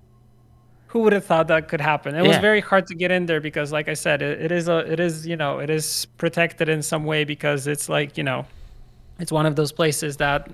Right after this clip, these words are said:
Speaker 1: is very iconic. Like, you go there as a kid to learn about history, um, learn about the mine and kind of, like, how salt was extracted from that. And, and still you can, you can, I mean, you still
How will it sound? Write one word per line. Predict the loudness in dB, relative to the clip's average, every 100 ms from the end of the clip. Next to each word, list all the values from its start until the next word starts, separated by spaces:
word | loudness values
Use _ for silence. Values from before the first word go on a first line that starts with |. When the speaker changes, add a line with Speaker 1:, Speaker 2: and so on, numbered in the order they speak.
| -10
Speaker 1:
is | -4 -4 -6 -4
very | 0 2
iconic. | 0 -2 -2 -2 -4
Like, | -8 -8
you | -4
go | 0 0
there | 0 0
as | 0 -4
a | -8
kid | -2 -2 -2
to | -4
learn | -2 -2
about | -2 -4 -4
history, | -6 -4 -2 0 0 -2 -10 -20 -20 _ _ -4
um, | -2 -2 -2
learn | -2 -2
about | -2 -2
the | -2
mine | -2 0 2 2 -2
and | -6
kind | -4 -4 -4
of, | -6
like, | -8 -6
how | -2 0 0 -6 -12
salt | -10 0 0 0 -4
was | -6
extracted | -6 -2 -2 -2 -10
from | -12 -10
that. | -6 -4 -4
And, | -8 -8
and | -6 -4
still | 0 4 4 4
you | -2
can, | -2 -2 0 -4 -10
you | -12
can, | -2 -2 -2 -4
I |
mean, | -2 -2
you | -4
still | 0 2 2